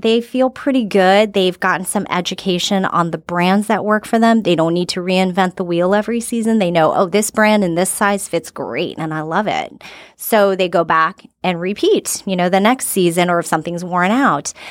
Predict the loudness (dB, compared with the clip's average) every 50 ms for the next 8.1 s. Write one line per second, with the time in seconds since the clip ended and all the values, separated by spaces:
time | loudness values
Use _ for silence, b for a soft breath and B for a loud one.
0 | B B B B B B B -2 0 2 2 2 2 2 4 2 2 2 2 2
1 | 2 2 -2 -6 -8 -6 -4 -2 -2 0 0 0 -2 -2 -4 -6 -4 -2 0 0
2 | 0 2 0 0 0 2 2 2 2 0 0 -4 -6 -8 -8 -6 -6 -8 -10 -10
3 | -12 -12 -4 0 2 4 4 2 2 2 0 0 0 0 -2 -2 -2 -2 -2 -2
4 | -2 -2 -2 -4 -4 -4 -4 -2 -2 -2 -2 -4 -10 -8 -8 -8 -8 -8 -12 -16
5 | _ _ -4 -2 -2 -2 -2 -4 -6 -8 -10 -10 -8 -8 -8 -8 -8 -8 -10 -10
6 | -12 -10 -6 -6 -6 -6 -6 -10 -12 -12 -14 -14 -14 -12 -10 -8 -6 -6 -4 0
7 | 2 2 4 4 4 4 4 4 2 0 -2 -6 B B B B B B B -4
8 | -4 -2